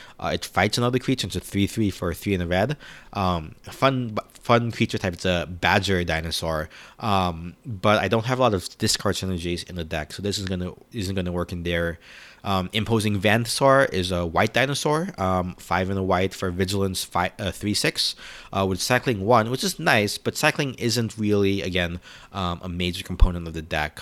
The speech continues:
um, and they're just more impactful bodies on there. Um, and finally, probably the one that I'm most surprised I'm not gonna be including is, um,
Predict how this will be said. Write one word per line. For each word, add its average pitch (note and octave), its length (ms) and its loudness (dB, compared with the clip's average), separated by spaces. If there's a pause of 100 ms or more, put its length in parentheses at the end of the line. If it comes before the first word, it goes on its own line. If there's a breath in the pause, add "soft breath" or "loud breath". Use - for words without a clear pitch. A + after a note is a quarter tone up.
(120)
um, F2+ 180 -8
and F2 100 -6
they're F#2+ 220 -2
just - 80 -6
more G2 160 -4
impactful F2 580 -8
bodies A2 360 4
on G#2+ 160 -2
there. A2 320 4 (500 loud breath)
Um, G#2+ 200 0
and A#2 80 -6
finally, E4+ 240 4
probably G3 320 4
the B2+ 180 6
one C3 80 2
that A2+ 240 -2
I'm G2+ 180 0
most A2 220 -2
surprised G#2+ 320 -2
I'm F#2 160 -2
not F2 80 4
gonna F#2 240 0
be - 100 0
including E2+ 480 -8
is, F#2 420 0 (340 loud breath)
um, F#2 260 0